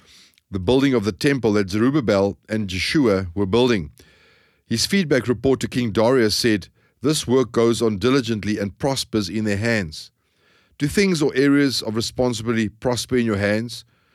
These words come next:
Are you diligent with what you have been tasked to do? Can your company, your employer rely on you in their absence, knowing that things will get done?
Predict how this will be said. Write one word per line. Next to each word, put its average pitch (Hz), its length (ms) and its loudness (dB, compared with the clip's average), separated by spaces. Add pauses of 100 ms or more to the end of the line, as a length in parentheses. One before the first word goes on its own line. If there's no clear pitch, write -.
(220)
Are 135 100 2
you 151 80 4
diligent 123 580 0 (240)
with 98 160 -4
what 117 240 0
you 120 100 2
have 110 120 2
been 101 160 -2
tasked 110 440 -4
to 104 100 -8
do? 104 320 -2 (500)
Can 135 180 0
your 143 140 2
company, 135 600 0
your 104 180 2
employer 113 460 2
rely 101 360 2
on 110 200 0
you 107 180 0
in 110 120 0
their 98 120 -2
absence, 113 540 -6
knowing 113 260 2
that 104 140 -2
things 113 280 -4
will 98 120 0
get 85 240 -4
done? 107 320 -2